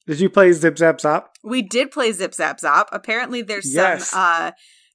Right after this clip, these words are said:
Speaker 2: trauma with the kids associated with not the game that I know called Zip Zap Zop, but a, another game that another local theater teacher calls Zip Zap Zop that is much more complicated and terrifying, apparently.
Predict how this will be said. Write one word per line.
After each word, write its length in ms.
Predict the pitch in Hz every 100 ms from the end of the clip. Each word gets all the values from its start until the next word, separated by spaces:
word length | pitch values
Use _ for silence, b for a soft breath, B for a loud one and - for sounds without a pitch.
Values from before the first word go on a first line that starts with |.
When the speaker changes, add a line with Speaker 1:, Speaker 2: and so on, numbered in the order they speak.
| -
Speaker 2:
trauma 580 | - 233 233 180 175 202
with 160 | 196 -
the 80 |
kids 280 | 185 190 170
associated 680 | 180 - 190 - 180 175 175
with 200 | 175 170 - _ B B B B -
not 460 | 220 254 254 240 262
the 80 | 247
game 280 | 302 285
that 160 | 254 -
I 240 | 214 233 247
know 340 | 202 147 147
called 300 | - 170 170
Zip 180 | 190 -
Zap 220 | 185 156
Zop, 360 | - 160 160 170
but 120 | 185
a, 180 | 175 175 -
another 520 | 196 190 196 220 240 226
game 300 | 202 180 175
that 120 | 165
another 380 | 175 180 185 180
local 280 | 170 160
theater 600 | 160 170 175 165 156 160 _ _
teacher 600 | - 180 165 151 139 - _ _ _ _
calls 500 | - 196 180 190 202 196
Zip 160 | 214 208
Zap 160 | 214
Zop 300 | 208 220 214
that 120 | 190 175
is 140 | 170
much 340 | 180 175 -
more 260 | 196 170 165 _ _ -
complicated 680 | - 170 185 185 190 175
and 140 | 160 165
terrifying, 600 | 156 156 190 233 240 254
apparently. 600 | 254 254 247 240 254 269